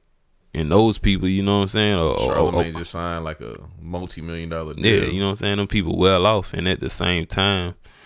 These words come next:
Speaker 1: you, you gotta, you gotta understand money is a tool. You use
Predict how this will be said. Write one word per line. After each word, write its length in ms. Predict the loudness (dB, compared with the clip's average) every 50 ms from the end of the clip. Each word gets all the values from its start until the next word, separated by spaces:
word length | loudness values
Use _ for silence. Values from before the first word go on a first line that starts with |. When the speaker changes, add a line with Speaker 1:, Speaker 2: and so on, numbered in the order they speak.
| -20 -20 -20 -20 _ _ -20 -20 -20 -18 -12
Speaker 1:
you, 260 | -8 -8 -6 -8 -8
you 300 | -8 -4 -2 0 2 6
gotta, 460 | 6 6 6 6 4 4 2 2 0 -4 -8 -20 _ _ _ _ _ _ 2
you 60 | 6
gotta 220 | 8 8 8 8
understand 540 | 4 2 0 0 2 2 4 4 4 4 4
money 280 | 4 4 6 6 4 4
is 120 | 2 0
a 60 | -2 -2
tool. 500 | 0 2 4 4 4 2 2 -2 -4 -8 -10 -16 -20 _ _ _ _ _ _ _ _ _ _ _ _ _ _ _ _ _ _ _ _ _ _ _ _ _ _ _ _ _ -4
You 100 | -2 0
use 600 | 0 2 2 2 0 0 -2 -4 -6 -8 -10 -12